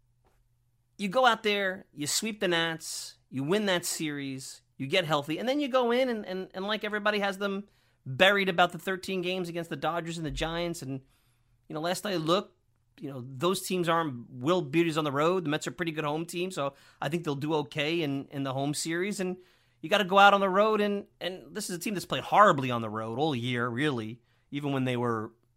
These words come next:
better. And, uh, you try to compete and, uh, and do what you can. All you could do is take this day by day. But to sit back and not acknowledge that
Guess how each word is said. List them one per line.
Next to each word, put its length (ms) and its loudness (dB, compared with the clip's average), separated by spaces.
better. 580 -2
And, 340 0
uh, 100 4
you 160 0
try 180 -4
to 60 -2
compete 580 -6
and, 340 -2
uh, 340 -2
and 140 -4
do 80 -2
what 140 -4
you 80 -8
can. 300 -2
All 180 4
you 140 4
could 120 -2
do 160 -2
is 120 -4
take 220 -4
this 140 -4
day 180 -2
by 180 0
day. 400 -6
But 360 6
to 120 -2
sit 380 -4
back 460 0
and 680 0
not 340 6
acknowledge 720 2
that 420 0